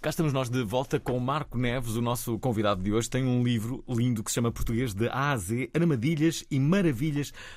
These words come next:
da Língua Portuguesa. De resto, antes de prosseguirmos com este programa, dizer que há duas colaborações, eh, grandes. Eh, uma,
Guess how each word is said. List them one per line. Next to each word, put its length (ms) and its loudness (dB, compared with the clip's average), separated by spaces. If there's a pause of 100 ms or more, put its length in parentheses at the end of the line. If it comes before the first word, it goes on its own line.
da 140 0
Língua 220 2
Portuguesa. 360 -2
De 80 -6
resto, 300 -4
antes 180 -2
de 60 -12
prosseguirmos 380 -4
com 100 -6
este 100 -8
programa, 360 0
dizer 260 -6
que 140 -6
há 80 -4
duas 240 -4
colaborações, 720 -4 (440)
eh, 320 -2
grandes. 540 0
Eh, 480 4
uma, 360 4